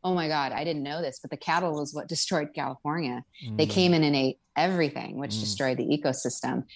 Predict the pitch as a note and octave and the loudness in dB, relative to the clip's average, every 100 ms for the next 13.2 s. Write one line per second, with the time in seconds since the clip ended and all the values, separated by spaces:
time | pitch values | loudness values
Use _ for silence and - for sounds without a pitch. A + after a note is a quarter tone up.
0 | - - C#3 - C#3+ - C#3+ C3 B2+ - | -8 0 2 4 2 2 2 2 -2 2
1 | F#3 G#3 G#3 - C3+ - B2+ B2 - C3 | 4 6 4 0 -6 -2 -4 -4 -2 -4
2 | B2+ - C3 - - B2+ B2+ C3 E3 - | -2 -2 -4 -4 -4 -2 -2 -4 -4 4
3 | F#3+ F#3 G3+ F#3+ F#3+ F3 D3 C#3+ D3+ D#3 | 4 4 -2 -2 -2 -2 -2 -2 -2 -2
4 | C#3+ C#3 B2+ B2+ - - - B2 B2 C3 | -2 -4 -4 -6 -6 -8 -2 0 0 -2
5 | - - - - _ _ - _ _ - | 0 0 -2 -6 _ _ -20 _ _ -2
6 | D3 C3+ B2+ B2+ B2 - _ _ D3 D3 | 2 4 2 0 -4 -8 _ _ -2 2
7 | C#3+ C#3 C3+ - D#3 D3 - - D3+ D3 | 4 2 2 0 0 -2 0 2 2 2
8 | D3+ - D#3 D3 C#3 C3+ C3+ C3 C3+ D#3+ | 0 -2 -4 -4 -2 -2 -6 -8 -10 -10
9 | D#3 - D#3 D3 - C#3+ D3 - C3+ - | -10 -8 -4 -2 0 2 2 0 -2 -2
10 | C3+ C3 C3+ C3+ B2 - - _ _ _ | -4 -2 -2 0 0 0 -4 _ _ _
11 | _ - E3 G3+ F3+ D3 D3 D3 E3 C3 | _ -2 2 4 6 4 2 0 0 0
12 | B2+ B2+ - D3 D#3+ D#3 C3 B2 D3 E3 | 0 -4 -2 0 0 -2 -6 -8 -12 -10
13 | - - | -10 -10